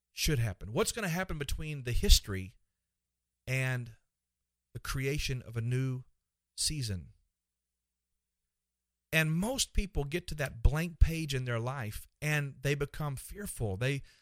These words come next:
they don't know what to expect. They're not sure what's just around the corner. They don't know what step to take. And because they don't know what is on the next page, they tend, we all tend, it's human nature,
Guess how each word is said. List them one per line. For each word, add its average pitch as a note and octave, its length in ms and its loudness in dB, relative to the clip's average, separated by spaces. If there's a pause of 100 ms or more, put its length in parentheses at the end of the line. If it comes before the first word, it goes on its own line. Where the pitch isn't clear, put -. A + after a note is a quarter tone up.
(180)
they C#3+ 140 2
don't E3 300 0
know D#3+ 160 -2
what D#3 300 -4
to D3 80 2
expect. - 680 2
They're C#3 100 2
not D#3 280 -2
sure F#3 500 2
what's D3+ 360 -2
just - 400 -2
around C#3+ 340 -2
the C3+ 60 -6
corner. F#3 360 -2
They C3+ 120 2
don't E3+ 240 -2
know E3+ 240 0
what D#3+ 300 0
step - 340 0
to C3+ 60 -12
take. G3+ 380 0
And C#3+ 140 0 (800)
because F#3 480 0
they F3+ 120 0
don't F3 280 -2
know F3 240 2
what E3 420 0
is D3 200 0
on E3 220 -2
the D3 80 -2
next E3+ 380 -2
page, A#2 540 6 (140)
they D3 360 0
tend, D3+ 380 0
we F#3 180 0
all G3+ 320 0
tend, A2 460 -2
it's - 200 -8
human F#3 360 -4
nature, F3 460 -6